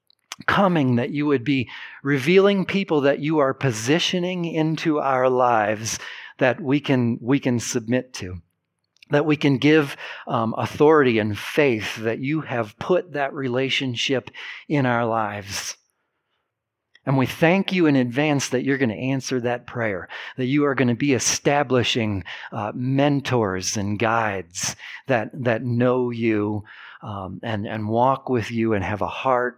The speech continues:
to love, and, and that you're gonna answer the prayers there, and that you're gonna speak,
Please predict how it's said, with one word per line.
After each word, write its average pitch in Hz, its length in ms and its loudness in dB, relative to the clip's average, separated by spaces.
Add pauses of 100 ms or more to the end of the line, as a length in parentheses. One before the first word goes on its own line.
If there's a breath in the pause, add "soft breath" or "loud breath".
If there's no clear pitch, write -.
(440 loud breath)
to 117 120 -4
love, 104 720 -2 (240 loud breath)
and, 113 240 -2 (100)
and 110 220 -6
that 110 140 -4
you're 123 160 0
gonna 104 160 0
answer 131 580 -2
the 110 100 -2
prayers 104 800 -4
there, 92 360 -4
and 117 180 -4
that 117 100 -6
you're 127 160 -2
gonna 120 180 0
speak, - 680 -4